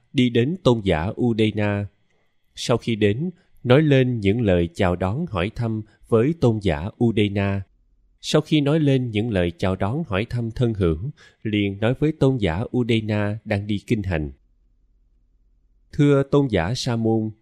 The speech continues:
không có một sự xuất gia đúng pháp. Hình như đối với con,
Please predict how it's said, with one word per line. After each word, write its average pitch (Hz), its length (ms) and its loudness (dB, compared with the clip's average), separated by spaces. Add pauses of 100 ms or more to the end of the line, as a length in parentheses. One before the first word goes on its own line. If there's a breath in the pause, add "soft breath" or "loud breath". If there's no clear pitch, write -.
(240)
không 156 320 0
có 180 120 0
một 101 220 0
sự 90 240 0
xuất - 300 -4
gia 110 240 0
đúng 123 240 0
pháp. 175 300 -4 (600)
Hình 110 280 2
như 139 380 2
đối 147 220 4
với 160 260 0
con, 117 340 0